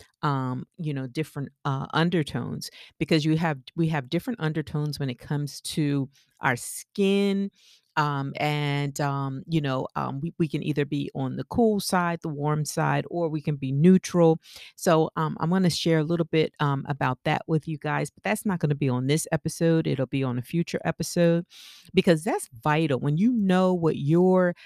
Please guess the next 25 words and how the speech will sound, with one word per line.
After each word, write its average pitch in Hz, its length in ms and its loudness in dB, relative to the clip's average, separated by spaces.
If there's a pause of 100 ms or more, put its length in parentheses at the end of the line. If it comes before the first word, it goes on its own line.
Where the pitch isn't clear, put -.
(260)
um, 139 440 0
your 165 200 4
natural, 151 840 0
um, 131 260 -4
skin 175 340 -4
tone 165 440 -2
is, 160 420 0
like 143 220 -4
if 139 140 -4
you 151 120 2
are 139 140 0
on 139 180 -2
the 135 80 -4
cool 185 300 0
side, 160 300 -2
if 147 120 -6
you're 143 120 -2
on 135 80 -4
the 139 60 -2
warm 156 340 0
side, 151 440 0 (480)
if 151 220 0
you 156 340 2
are 143 460 0
neutral, 170 680 2